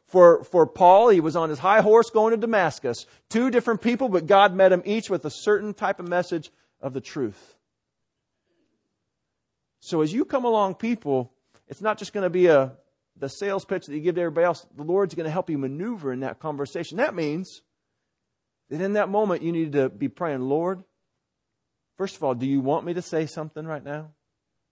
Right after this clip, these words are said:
Second of all, what is it that you want me to say about Jesus to this person right now?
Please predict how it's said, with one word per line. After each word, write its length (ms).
Second 320
of 100
all, 240
what 180
is 120
it 80
that 120
you 120
want 320
me 80
to 80
say 220
about 260
Jesus 400
to 80
this 180
person 360
right 200
now? 240